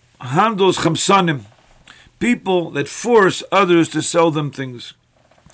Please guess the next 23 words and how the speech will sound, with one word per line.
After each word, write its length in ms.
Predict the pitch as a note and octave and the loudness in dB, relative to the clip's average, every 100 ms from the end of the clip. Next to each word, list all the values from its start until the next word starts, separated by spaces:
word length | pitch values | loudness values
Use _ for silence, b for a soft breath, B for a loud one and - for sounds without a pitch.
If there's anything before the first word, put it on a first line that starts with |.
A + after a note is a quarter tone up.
| b b b b b | b b b b b
Ch-, 300 | - E3 D#3 | -8 -8 -4
Chamsim. 480 | - A3 A3 E3+ F3 - _ _ _ _ b b b b - | -2 0 -2 -6 -10 -16 _ _ _ _ b b b b -12
And 340 | C3 C#3+ C#3+ - | -8 -6 -6 -4
the 420 | C#3+ C#3 C#3 C3 | -2 0 0 -2
Chadchila, 960 | A#2+ D3 - - C4+ A#3 F#3+ E3 D#3 - | -4 -6 -4 -2 0 4 4 2 0 -4
the 180 | C#3+ | -4
Chazal, 680 | D3 D#3 D3 C3+ G3 F#3+ - _ b b b _ | 0 0 2 4 4 4 -2 _ b b b _
did 140 | A#2 C#3 | -8 -4
not 240 | F3+ E3+ | -4 -2
posel 640 | - F#3+ F#3 - G#3+ A3 - _ b b b b - | 0 2 2 2 0 -2 -14 _ b b b b -6
a 100 | C3+ | -2
Chamsim 760 | E3+ G#3 A3+ - G#3+ G#3 G#3+ _ _ b b - | 0 0 0 -2 -4 -10 -16 _ _ b b -10
for 160 | - | -4
Eidos 420 | B2 G#3 F#3+ F3 | 0 0 0 -4
and 80 | F3 | -4
for 120 | F3 | -4
Shvua, 480 | F#3 - A#3 A#3+ G#3+ | -4 -4 -2 0 0
in 80 | F#3+ | 0
the 180 | F#3+ F3+ | -2 0
end 180 | A3+ G3+ | 0 2
they 120 | F#3 | 4
did 240 | F#3 - | 2 2
posel. 480 | E3+ D#3+ - D3 | 0 0 -2 -8